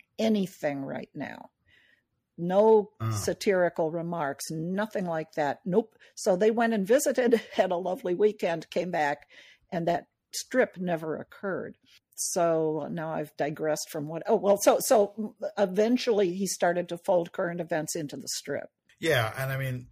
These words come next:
Speaker 2: the stories in this particular comic, all the stories in Animal Comics are really just, they, they don't have any of that commentary.
Speaker 1: Exactly,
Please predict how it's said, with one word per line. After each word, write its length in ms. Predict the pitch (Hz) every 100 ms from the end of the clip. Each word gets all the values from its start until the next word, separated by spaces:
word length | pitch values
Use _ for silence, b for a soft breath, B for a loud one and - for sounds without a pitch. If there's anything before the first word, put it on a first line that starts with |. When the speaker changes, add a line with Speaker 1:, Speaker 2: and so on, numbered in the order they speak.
| _ -
Speaker 2:
the 140 | 117
stories 500 | - 151 147 139 120 -
in 320 | 113 110 110
this 120 | 107
particular 400 | - 107 - 98
comic, 400 | 92 127 113 101
all 120 | 104
the 100 | 104
stories 300 | 101 107 101
in 80 | 92
Animal 280 | 98 101 95
Comics 440 | - 87 80 82
are 120 | - 95
really 340 | 101 101 95
just, 440 | 80 90 - - _ b b b b
they, 160 | - 117
they 100 | 117
don't 140 | 123 104
have 100 | 110
any 120 | 101
of 60 | 95
that 160 | 87 87
commentary. 800 | 95 90 92 101 85 80 85 _ _ _
Speaker 1:
Exactly, 540 | 160 139 170 120 -